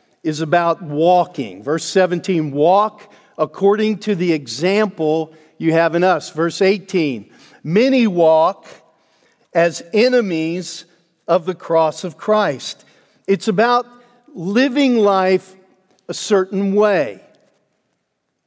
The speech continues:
It's about lifestyle. Pa-, walk is Paul's favorite term to refer to the lifestyle, what we would call a lifestyle of a believer.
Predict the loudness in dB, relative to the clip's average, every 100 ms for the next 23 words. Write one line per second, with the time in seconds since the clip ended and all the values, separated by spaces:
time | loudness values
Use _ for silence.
0 | _ -16 -6 -2 0 0 0 0 0 -6
1 | -16 -4 -2 0 -2 -6 -12 -6 -6 0
2 | 2 2 2 0 -4 -4 -18 _ -10 0
3 | 2 4 0 -4 -14 -6 0 0 0 -4
4 | -6 -4 0 2 0 -2 -6 _ _ _
5 | _ _ _ _ _ _ _ _ _ 2
6 | 2 2 0 0 2 0 -4 -6 -2 0
7 | 0 -2 -10 -8 -2 2 0 -2 -10 -12
8 | -4 -2 -2 -6 -14 _ _ _ _ _
9 | _ _ -6 -4 -2 -2 -4 0 0 2
10 | -2 -4 -2 0 -2 -6 -8 -6 -6 -10
11 | _ _ _ _ -10 -8 -8 -6 -4 -4
12 | -4 -12